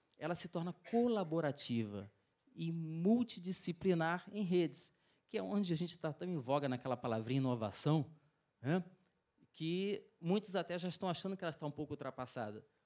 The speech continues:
porque, de certa forma, não nos apropriamos ainda dessa inovação, seja em qualquer área, né? Seja nos nossos processos, nossos produtos, na nossa investigação,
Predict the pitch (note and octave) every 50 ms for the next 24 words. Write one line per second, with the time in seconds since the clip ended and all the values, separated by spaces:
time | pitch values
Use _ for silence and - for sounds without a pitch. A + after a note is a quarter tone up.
0 | _ _ _ F3+ E3 - G3 F#3 F3+ F3+ - - D3 C#3 - - G3 F#3+ - -
1 | D#3+ - - D#3+ D#3+ F3+ F3+ F3 F3 F#3+ G3 G3 F3+ F3 F3 - - F3+ F3+ -
2 | - F#3 F3 F#3+ G#3+ G#3+ F#3 C#3+ A#2+ B2+ A2+ A#2 A2 A#2 A2 A2 A2 - - A#2
3 | A2 G#2+ A2 G2+ G#2+ F#2+ - - G2+ D#2+ - - _ _ _ - - F#3+ F#3+ G3
4 | G3+ - C#3 B2+ - - D#3 D3 B2+ A2+ A#2 A2+ G#2 G#2 G2+ A#2 C#3 E3+ E3 -
5 | - _ _ _ _ - - C#3 C3+ B2 C3+ C3 C3 B2+ B2 - - - - C#3
6 | C3+ - - - E3 D#3+ D#3 - - B2+ A#2+ B2 - - - C3 C3+ A#2 G#2+ C3
7 | D#3+ F3+ - - C#3+ B2+ A#2+ A#2+ B2 - B2+ A#2 B2+ A#2+ - - B2+ C3 B2+ A#2+
8 | - - D3 D3+ E3+